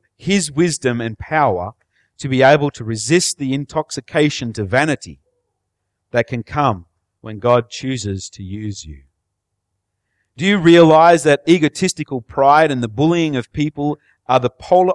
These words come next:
opposites of these two distinguishing characteristics of all genuinely called ministry gifts? This is why we should keep our distance from any ministry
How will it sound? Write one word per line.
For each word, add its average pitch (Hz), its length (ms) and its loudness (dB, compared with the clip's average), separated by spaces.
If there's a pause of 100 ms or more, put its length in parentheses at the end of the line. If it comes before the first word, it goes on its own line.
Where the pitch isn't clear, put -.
opposites 131 560 -4
of 110 140 -10
these 123 260 -2
two 139 260 -8
distinguishing 120 800 -8
characteristics 110 1000 -8 (440)
of 98 200 -8
all 135 200 2
genuinely 110 640 -6
called 107 340 -6
ministry 98 440 -12
gifts? - 480 -18 (640)
This 135 180 -4
is 139 220 -4 (220)
why 139 240 6
we 127 160 -2
should - 240 -12
keep 165 260 -6
our 120 140 2
distance 117 480 -6
from 104 200 -12
any 156 280 -2
ministry 117 580 -4